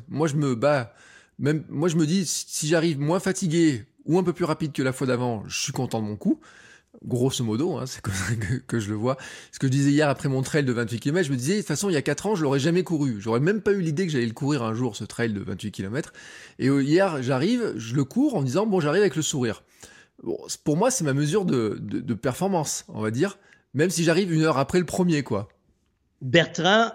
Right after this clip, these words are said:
Speaker 2: faut, il faut que je t'interrompe parce que la question que je pose le plus souvent à mes clients, la courir te rend-il heureux ?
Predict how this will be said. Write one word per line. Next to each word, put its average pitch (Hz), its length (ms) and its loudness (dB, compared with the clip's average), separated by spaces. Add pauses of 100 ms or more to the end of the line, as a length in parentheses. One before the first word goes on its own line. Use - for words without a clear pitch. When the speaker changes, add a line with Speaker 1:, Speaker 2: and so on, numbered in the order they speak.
Speaker 2:
faut, 190 280 2
il 147 80 -6
faut 226 160 -2
que 214 120 -2
je 151 80 -4
t'interrompe 156 600 -2
parce 131 200 -4
que 151 240 0 (280)
la 147 180 4
question 214 680 0
que 185 160 2
je 147 160 0
pose 175 640 2 (180)
le 139 180 0
plus 247 200 0
souvent 180 480 2
à 185 80 4
mes 143 160 2
clients, 123 500 -2 (1400)
la 139 260 2 (320)
courir 226 720 4 (680)
te - 60 0
rend-il 170 840 2
heureux ? 135 440 2